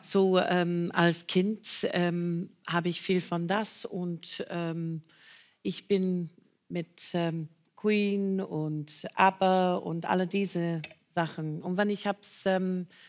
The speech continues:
meine, ähm, Prüfung als Krankenschwester bekommen, ha-, dachte ich mir, "Hm, hm,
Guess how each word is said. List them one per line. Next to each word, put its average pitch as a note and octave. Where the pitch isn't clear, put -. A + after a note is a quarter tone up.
meine, E3+
ähm, D#3+
Prüfung A3
als E3+
Krankenschwester F3+
bekommen, D3
ha-, C3+
dachte -
ich F3+
mir, E3+
"Hm, G3+
hm, G3+